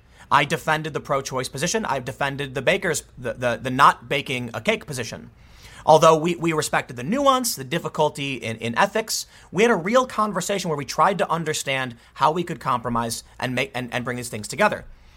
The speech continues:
That does not make me conservative. My position is mostly on the left. More importantly, I believe in a progressive tax. Uh, I'm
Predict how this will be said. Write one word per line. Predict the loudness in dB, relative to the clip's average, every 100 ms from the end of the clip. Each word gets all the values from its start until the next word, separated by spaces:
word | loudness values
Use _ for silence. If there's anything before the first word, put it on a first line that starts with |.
| -8 0
That | 4
does | 4 4
not | 2
make | 2 -8
me | -8
conservative. | -4 0 2 2 -4 -12 -20 _ -20 -20 -6
My | 4 4
position | 4 0 0 0 -2
is | -2 0
mostly | -2 -2 -4
on | 0
the |
left. | 2 2 0 -20 -20 -18 -6
More | -4
importantly, | 6 6 6 2 -4 -6 -18 _ -4
I |
believe | -4 -4 -6
in |
a | -8
progressive | -4 -4 -4 -6
tax. | 0 0 0 -8 -8 _ -20 -20 -4 2
Uh, | 2 2 -6 -18 -4
I'm | -2 -2